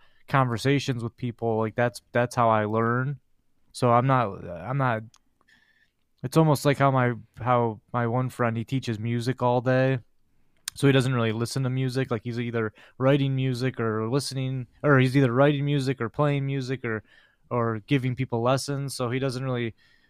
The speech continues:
listen to music. I kinda look at the alien thing as that. It's like, we're always constantly talking about it, and we're bringing on super good people. Uh, Avi Loeb is one that really stands out, someone that's thinking outside the box and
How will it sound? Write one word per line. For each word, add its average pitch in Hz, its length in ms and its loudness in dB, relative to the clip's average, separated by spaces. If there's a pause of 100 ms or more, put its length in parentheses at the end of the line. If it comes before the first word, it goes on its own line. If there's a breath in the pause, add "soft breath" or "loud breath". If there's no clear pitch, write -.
(180)
listen 139 400 2
to 120 100 -2
music. 117 400 0
I 120 80 2
kinda 131 280 2
look 131 200 0
at 123 240 0
the 117 140 0
alien 123 360 0
thing 117 240 -2
as 107 140 -4
that. 120 260 2
It's 110 200 -6
like, 107 280 -4 (300)
we're 135 120 4
always 127 240 4
constantly 123 420 -4
talking 131 440 0
about 120 300 0
it, 120 100 -4
and 113 180 -8
we're 113 200 -4 (320 soft breath)
bringing 131 280 4
on 120 260 0
super 120 340 -8
good 113 240 -4
people. 117 600 -2 (140)
Uh, 113 160 0
Avi 131 300 4
Loeb 120 360 4
is 107 120 -2
one 117 160 -2
that 107 120 -2
really 113 180 -2
stands 113 400 -4
out, 107 260 -2
someone 117 240 -4
that's 113 160 -10
thinking 117 300 -6
outside 110 400 -4
the 107 60 -8
box 113 480 -2
and 101 160 -12